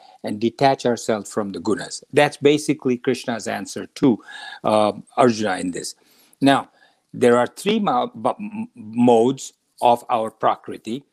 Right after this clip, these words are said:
All matter and energy either become sattvic or rajasic or tamasic. That means, and we've talked about what that means.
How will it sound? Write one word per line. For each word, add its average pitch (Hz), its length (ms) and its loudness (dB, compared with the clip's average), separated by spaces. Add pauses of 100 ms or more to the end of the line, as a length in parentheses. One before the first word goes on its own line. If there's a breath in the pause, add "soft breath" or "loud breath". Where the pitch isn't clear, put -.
(160)
All 135 260 2
matter 131 480 -2
and 120 260 -6
energy 104 560 -4 (300 soft breath)
either 151 300 4
become 120 380 -2
sattvic 147 580 0 (100)
or 127 140 -2
rajasic 117 580 -2
or 110 140 -4
tamasic. - 500 -4 (120)
That 127 220 0
means, 117 360 -2 (380 soft breath)
and 120 140 2
we've 123 180 4
talked 131 240 4
about 98 300 -2
what 110 220 -2
that 95 220 -6
means. 90 320 -8